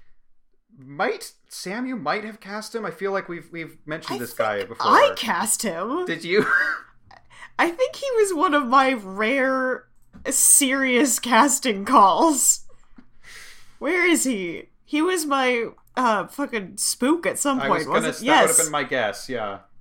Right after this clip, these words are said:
Speaker 2: He was my Hero of Ages spook.
Speaker 1: Incredible. Um, he's not my spook, he's my Sen.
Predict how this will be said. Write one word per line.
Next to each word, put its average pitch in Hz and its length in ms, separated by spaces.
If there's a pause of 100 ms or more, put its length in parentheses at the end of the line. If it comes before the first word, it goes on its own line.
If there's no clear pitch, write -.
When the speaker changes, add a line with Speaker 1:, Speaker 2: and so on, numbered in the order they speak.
(100)
Speaker 2:
He - 380
was 254 160
my 240 140
Hero 247 420
of 247 140
Ages 214 400
spook. - 580 (1040)
Speaker 1:
Incredible. 104 800 (1400)
Um, 92 580 (1400)
he's 117 160
not 156 180
my 131 200
spook, 101 360
he's 107 160
my 98 180
Sen. 90 280